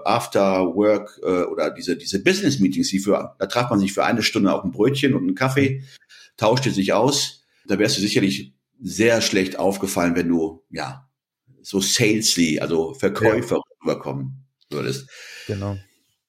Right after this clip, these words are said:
Speaker 2: Äh, und wie, wie hat das die Nadine, wir hatten die Nadine ja mal im Interview zum Thema Netzwerken von, äh, Creative Mornings Cologne, äh, die Organisatorin von Creative Mornings Cologne, die Nadine.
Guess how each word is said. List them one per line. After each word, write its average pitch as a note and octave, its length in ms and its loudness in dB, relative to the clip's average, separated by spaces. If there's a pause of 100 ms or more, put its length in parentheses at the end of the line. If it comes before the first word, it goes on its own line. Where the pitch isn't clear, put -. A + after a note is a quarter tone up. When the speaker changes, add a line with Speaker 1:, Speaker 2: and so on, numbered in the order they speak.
Speaker 2:
Äh, B2 100 4
und D3 300 2
wie, C3 140 2
wie C3+ 120 4
hat D#3 140 2
das C#3+ 160 2
die C#3+ 100 4
Nadine, C3+ 460 2
wir A#2+ 60 4
hatten B2 180 0
die A#2+ 60 0
Nadine A#2+ 340 0
ja C3+ 80 2
mal B2+ 140 2
im A#2 80 0
Interview A#2+ 380 0
zum A#2 220 -4
Thema A#2 340 0 (220)
Netzwerken A#2+ 640 2
von, G#2+ 320 -4 (680)
äh, G#2+ 120 2
Creative A#2 500 2
Mornings A#2+ 480 2
Cologne, A#2+ 520 2 (520)
äh, - 180 -10 (100)
die G2+ 140 0
Organisatorin A2 600 2
von A2+ 160 0
Creative A2+ 320 0
Mornings G#2+ 300 0
Cologne, A2+ 260 0
die A2 80 -2
Nadine. A2 320 -4